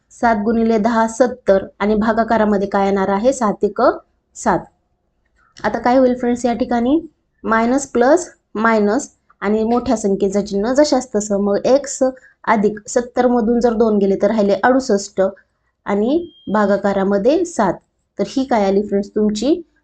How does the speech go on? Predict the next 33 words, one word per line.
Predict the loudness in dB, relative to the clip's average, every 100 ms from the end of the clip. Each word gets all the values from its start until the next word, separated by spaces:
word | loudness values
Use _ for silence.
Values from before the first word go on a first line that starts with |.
| _ 0
पाचवी | 2 2 0 0
पुढील | 2 0 2 4
येणारे, | 2 2 2 0 -4 -14 0
पाचवी | 0 0 -2 -2
पुढील | 0 0 2 0
क्रमाने | 0 2 0 0
येणारी | 0 2 2
समसंख्या. | 2 2 2 0 -4 -4 -10 -18 _ _ _ _ _ _ _ -6
ठीक | -2
आहे | 0 2
फ्रेंड्स, | 2 2
कोणत्या | 2 2 2
संख्येनंतरची? | 2 0 0 -2 0 0 -2 -2
तर | 0 0 -2 _ _
एक्स | -2 -2 0
minus | 0 2 2 0 -2 -4 -2
two | 0 -2
upon | 0 0 0 0
seven | 0 2 2
या | 0
संख्येच्या | 0 0 0 0 0 2
नंतरची | 2 2 0 -2 -4 -8 -8 _ 0
क्रमाने | 2 4 2 2
येणारी | 2 0
पाचवी | 0 0 0
समसंख्या | 0 -2 0 -2 -2
कुठली | -4 -2 0
येणार | 2 2
आहे? | 2 0
एक्स | 2 0 2
अधिक | 0 0 0
अडुसष्ट | 0 2 -2 -2 -4
upon | 0 0 0